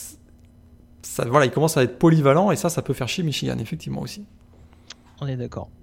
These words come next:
Speaker 2: Donc, euh, je surveillerai ça de, de très, très près, en l'occurrence. Et puis donc, pour terminer, euh, bah, le Georgia Notre-Dame.
Speaker 1: Je crois que Notre-Dame va, va être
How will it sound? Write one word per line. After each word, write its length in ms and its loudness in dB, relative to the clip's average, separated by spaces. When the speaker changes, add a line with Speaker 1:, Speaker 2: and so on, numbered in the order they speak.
Speaker 2:
Donc, 320 -8
euh, 360 -2
je 160 -2
surveillerai 420 4
ça 160 2
de, 320 4
de 240 0
très, 160 -2
très 220 0
près, 400 2
en 100 2
l'occurrence. 1120 2
Et 80 -2
puis 120 0
donc, 140 4
pour 180 0
terminer, 840 4
euh, 400 2
bah, 140 2
le 160 6
Georgia 280 0
Notre-Dame. 440 -6
Speaker 1:
Je 80 -12
crois 140 -6
que 120 -6
Notre-Dame 680 0
va, 720 -4
va 200 -4
être 160 -8